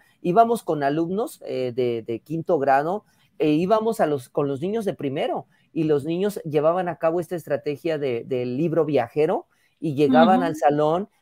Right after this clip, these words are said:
Speaker 1: y les empezaban a leer con unas ganas, eh, con una emoción, los niños grandes a los pequeños, y los pequeños también, y se hacían los grupos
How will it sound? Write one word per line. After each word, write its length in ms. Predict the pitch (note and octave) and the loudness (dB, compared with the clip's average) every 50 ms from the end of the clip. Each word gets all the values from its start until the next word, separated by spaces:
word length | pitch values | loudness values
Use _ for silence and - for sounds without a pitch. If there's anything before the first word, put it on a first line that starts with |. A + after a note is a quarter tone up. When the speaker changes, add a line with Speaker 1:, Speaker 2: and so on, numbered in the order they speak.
| _ | _
Speaker 1:
y 140 | - E3 E3+ | -4 0 2
les 200 | E3+ E3+ D#3+ - | 2 2 2 2
empezaban 640 | E3+ D#3+ C#3+ E3 D3 - F#3+ G3+ A#3+ C4 C4+ C4+ B3+ | 0 0 0 -2 0 0 2 2 2 0 0 -2 -2
a 80 | A3 G3 | -2 -2
leer 260 | E3+ D#3+ D#3+ F#3 F#3+ | 0 0 0 -2 -2
con 200 | - F#3 E3 D3+ | -4 -4 -4 -4
unas 300 | D#3+ E3+ F3+ F3+ E3+ D3+ | -6 -6 -6 -6 -6 -4
ganas, 520 | B2+ C#3 B2+ C3 C3+ C#3 C#3+ E3 G#3 G3 F#3 | -4 -4 -4 -4 -4 -4 -4 -4 -4 -4 -6
eh, 200 | - - C#3 B2+ | -4 -4 -4 -4
con 160 | - B2+ B2 | -6 -8 -6
una 160 | D3 E3 F3+ | -6 -4 -4
emoción, 720 | F#3 E3+ D3+ C3 B2+ A#2+ - - C#3 C3+ C3 C#3+ E3 G3 G3 _ _ _ _ _ | -4 -4 -4 -6 -8 -10 -10 -8 -6 -4 -4 -4 -4 -6 -8 _ _ _ _ _
los 220 | - C#3 C#3+ B2 B2 | 0 2 2 2 2
niños 260 | D#3+ E3 E3+ F3 D3+ | -2 -2 -2 -2 -2
grandes 360 | C#3+ D3 D3 D#3 D3+ D#3+ - | -2 -2 -2 -2 -4 -6 -4
a 60 | D#3+ | -4
los 160 | C#3 C3+ B2 _ | -4 -4 -4 _
pequeños, 440 | - A#2 - - D3 E3 F3 - | -8 -10 -6 -4 -4 -4 -4 -2
y 40 | E3 | 0
los 160 | C#3+ C3+ B2 - | 0 0 -2 -2
pequeños 360 | - G#2+ - C#3+ F3+ G#3 - | -6 -6 -6 -4 -6 -4 -2
también, 640 | - D3+ C3+ A#2+ A#2 B2+ C#3 E3 G#3+ C4 B3+ F#3 _ _ _ _ _ | -2 -4 -2 -2 -6 -6 -4 -4 -4 -4 -6 -6 _ _ _ _ _
y 100 | - D#3+ | -6 -4
se 140 | B2+ D#3+ D3+ | 4 4 4
hacían 280 | C#3+ D3 E3 F3 F#3+ G#3+ | 4 4 2 2 4 4
los 180 | A3+ G#3+ - | 4 2 2
grupos 580 | D3 D3 D3+ E3+ E3 - G3+ G#3+ A#3+ - - | 0 0 0 0 2 4 6 6 6 4 0